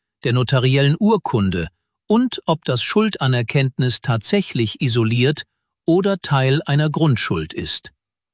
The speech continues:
Rechtsanwalt Fürstenow hilft Ihnen gerne dabei,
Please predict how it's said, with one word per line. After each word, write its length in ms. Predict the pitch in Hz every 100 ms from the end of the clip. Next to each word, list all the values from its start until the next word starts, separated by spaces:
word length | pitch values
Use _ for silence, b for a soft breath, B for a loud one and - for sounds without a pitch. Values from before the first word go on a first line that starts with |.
| _ _ _ _
Rechtsanwalt 680 | 143 185 - 170 147 131 127
Fürstenow 680 | - 247 214 - 131 113 104
hilft 340 | 147 165 -
Ihnen 260 | 175 135 135
gerne 360 | 156 202 190
dabei, 500 | 131 120 120 120 123